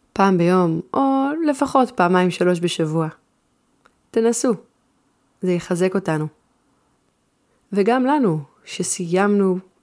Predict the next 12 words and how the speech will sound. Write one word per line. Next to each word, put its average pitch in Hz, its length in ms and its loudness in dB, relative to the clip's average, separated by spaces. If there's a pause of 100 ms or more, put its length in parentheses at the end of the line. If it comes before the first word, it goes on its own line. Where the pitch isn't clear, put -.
את - 180 -12
ספר 190 360 -4
בראשית, 160 680 -2 (440)
מגיע 185 320 2
חיזוק 170 420 -2
חיובי. 170 440 -2 (1400)
אתם 175 120 -8
זוכרות 175 500 -4
מה 190 100 2
קוראים 202 800 -2
בסוף 190 440 -2
ספר? 247 520 -4